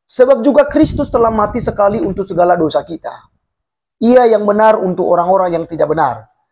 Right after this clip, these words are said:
supaya ia membawa kita kepada Allah. Ia yang telah dibunuh dalam keadaannya sebagai manusia,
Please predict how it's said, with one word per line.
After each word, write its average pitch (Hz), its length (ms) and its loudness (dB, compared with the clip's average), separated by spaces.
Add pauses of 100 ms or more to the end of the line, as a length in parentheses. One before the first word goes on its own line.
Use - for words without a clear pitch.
(240)
supaya 208 400 2
ia 247 160 2
membawa 196 400 0
kita 202 240 -4
kepada 170 320 0
Allah. 127 480 -6 (400)
Ia 202 400 4
yang 180 240 0
telah 180 160 0
dibunuh 240 640 2 (240)
dalam 240 560 4
keadaannya 240 880 2
sebagai 240 800 2
manusia, 233 720 0